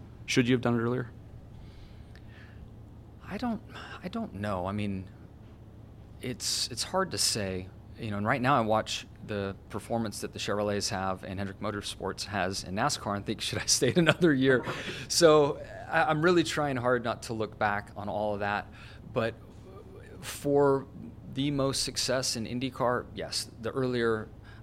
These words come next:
Speaker 2: um, I come here, the more laps I get, the more reps I get, the, the better I would be. Um, you know, I do have, uh, some clock ticking about how many years I, regarding how many years I have left. Um, so if I was here sooner, I'd have a longer,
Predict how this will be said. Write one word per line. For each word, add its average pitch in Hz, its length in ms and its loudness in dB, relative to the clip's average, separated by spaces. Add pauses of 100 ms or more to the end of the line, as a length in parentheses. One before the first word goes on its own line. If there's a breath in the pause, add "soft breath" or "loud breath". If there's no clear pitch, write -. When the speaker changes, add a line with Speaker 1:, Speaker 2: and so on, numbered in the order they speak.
(380)
Speaker 2:
um, 98 400 -4
I 107 100 0
come 104 280 -6
here, 98 280 -4
the 92 120 -6
more 95 200 -2
laps 101 340 0
I 98 40 -6
get, 92 200 -6
the 92 60 -12
more 90 140 -4
reps 90 240 -4
I 92 60 -10
get, 87 340 -6
the, 87 80 -6
the 85 160 -10
better 90 280 -2
I 90 60 0
would 87 200 -6
be. 87 260 -8 (420 loud breath)
Um, 90 380 -4
you 95 100 -8
know, 92 80 -2
I 101 120 2
do 117 240 0
have, 101 460 0 (720 loud breath)
uh, 98 180 -4
some 135 420 4
clock - 520 0
ticking 101 420 -6
about 92 260 -2
how 101 140 -2
many 95 160 -4
years 92 300 -4
I, 85 120 -6 (180)
regarding 104 360 4
how 101 100 -4
many 92 140 -4
years 95 220 -2
I 87 80 -2
have 87 200 -4
left. 110 360 0 (480 loud breath)
Um, 101 360 2
so 104 200 0
if 98 100 0
I 120 60 8
was 117 160 2
here 113 160 -2
sooner, 110 400 0
I'd 101 100 2
have 101 120 2
a 101 40 0
longer, 95 340 2